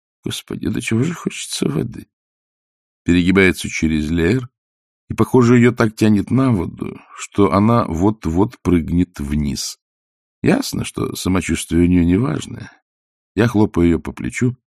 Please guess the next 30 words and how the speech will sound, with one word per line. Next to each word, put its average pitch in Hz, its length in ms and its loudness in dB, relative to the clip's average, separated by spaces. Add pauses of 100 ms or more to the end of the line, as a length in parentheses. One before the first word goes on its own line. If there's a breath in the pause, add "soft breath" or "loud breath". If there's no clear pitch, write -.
(120)
«Ладно, 143 320 4
малышка, 143 400 4
говорю, 117 240 6
не 123 120 4
волнуйся, 110 540 2
сейчас - 720 -2
принесу 95 580 2
попить». 120 800 -4 (840)
Поднимаюсь, 101 600 0
иду 76 180 -6
по - 120 -10
палубе. 117 600 -2 (400)
Внезапно 151 480 2
из 107 280 2
одной 117 260 2
двери 101 280 4
по - 140 -4
левой 92 340 2
стороне 87 500 0
выходит 85 540 -2 (220)
парень 87 380 -2
в 71 60 -8
белой 71 320 -4
куртке. - 540 -16 (880)
Я 180 180 6
иду 143 160 0
на 104 140 6
риск. - 440 2 (500)
«Эй, 135 300 6
Стюарт!» - 640 2